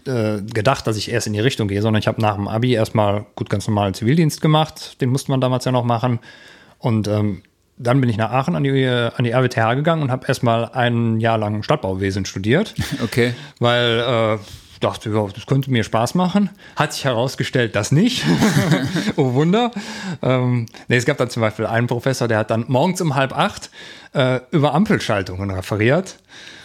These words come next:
Speaker 1: Und, äh, ja gut, dann
Speaker 2: Klingt
Speaker 1: muss,
Speaker 2: spannend.
Speaker 1: ja, du musstest dann halt von Erkelenz noch mit dem Zug nach Aachen fahren. Das war auch immer noch eine halbe Stunde. Das heißt, irgendwie kamst dann ziemlich müde da an,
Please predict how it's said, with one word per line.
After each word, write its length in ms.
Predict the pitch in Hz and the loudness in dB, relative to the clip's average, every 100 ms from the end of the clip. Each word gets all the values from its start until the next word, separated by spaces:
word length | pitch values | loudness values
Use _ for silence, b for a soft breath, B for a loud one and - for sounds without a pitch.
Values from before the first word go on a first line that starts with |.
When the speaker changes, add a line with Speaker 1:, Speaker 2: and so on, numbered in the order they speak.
| B B B - | B B B -2
Speaker 1:
Und, 340 | 135 127 120 | 2 2 2
äh, 20 | 120 | 2
ja 520 | 113 107 107 107 117 | 2 0 -2 0 0
gut, 120 | 117 | 0
dann 60 | 101 | 2
Speaker 2:
Klingt 160 | 110 131 | 2 2
Speaker 1:
muss, 60 | |
Speaker 2:
spannend. 380 | - 117 120 87 | 0 0 0 0
Speaker 1:
ja, 220 | 156 120 123 | 0 2 2
du 60 | |
musstest 260 | 131 - 127 | 0 0 0
dann 80 | 120 | 0
halt 100 | 117 | -2
von 120 | 113 | -2
Erkelenz 380 | 139 160 135 127 | -2 0 -2 0
noch 60 | |
mit 60 | 110 | -2
dem 80 | 104 | 0
Zug 160 | 170 180 | 0 0
nach 140 | 160 | 0
Aachen 300 | 160 160 170 | 2 0 0
fahren. 340 | - 151 143 | 2 2 2
Das 140 | 139 147 | 0 0
war 80 | 131 | 0
auch 100 | 127 | 2
immer 120 | 131 | 2
noch 80 | 127 | 2
eine 140 | 123 | 2
halbe 160 | 127 123 | 2 0
Stunde. 340 | - 135 127 | 0 2 2
Das 160 | 117 107 | 2 0
heißt, 160 | 110 - | -2 0
irgendwie 500 | 110 101 98 98 95 B B B B _ | -2 0 2 0 -4 B B B B _
kamst 220 | 127 117 | 0 0
dann 100 | 113 | -2
ziemlich 240 | - 107 92 | -2 -2 2
müde 220 | 110 98 | 0 0
da 140 | 87 | -2
an, 320 | 110 170 208 | 2 4 4